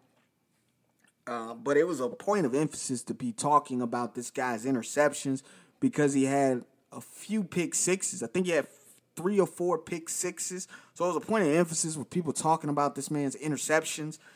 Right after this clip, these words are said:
He had seventeen interceptions. They were talking about it. He was the league leader in interceptions. You know, like, "You can't do this. You can't do that."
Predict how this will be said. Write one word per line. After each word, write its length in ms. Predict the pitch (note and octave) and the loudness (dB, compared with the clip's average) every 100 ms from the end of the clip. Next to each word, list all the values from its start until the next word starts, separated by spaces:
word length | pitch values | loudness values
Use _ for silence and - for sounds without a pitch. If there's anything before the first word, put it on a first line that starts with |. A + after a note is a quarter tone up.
| _ _ _ | _ _ _
He 100 | C#3+ | 2
had 140 | D3+ C#3+ | 2 4
seventeen 580 | - E3+ D#3 E3 D#3 | 2 4 2 -2 0
interceptions. 760 | D3+ C3+ - C#3+ C#3+ - D3 D3 - - | 2 0 2 2 2 2 -2 -2 -6 -14
They 100 | C3 | -6
were 80 | A2+ | -6
talking 320 | - D#3+ D3+ | -2 0 2
about 180 | C#3+ C#3+ | 2 0
it. 60 | C#3+ | 0
He 80 | C#3+ | -4
was 160 | A#2 | -6
the 80 | A2+ | -2
league 300 | C3+ E3 D3 | 2 2 4
leader 320 | D3 C#3+ C#3 | 4 6 6
in 140 | C#3 C3+ | 6 4
interceptions. 640 | B2+ C#3+ B2+ - C#3 C3+ - _ | 2 0 -2 -4 -6 -8 -12 _
You 80 | B2 | -6
know, 60 | B2 | -4
like, 160 | B2 | -4
"You 180 | A#2+ D#3+ | -4 -6
can't 340 | D#3 D3+ B2+ B2+ | -6 -10 -10 -4
do 160 | C#3+ | 0
this. 240 | C3+ B2+ B2+ | 2 0 -4
You 60 | |
can't 260 | - C3 A#2 | -2 0 0
do 140 | B2 | -2
that." 240 | B2 A#2+ | -2 -2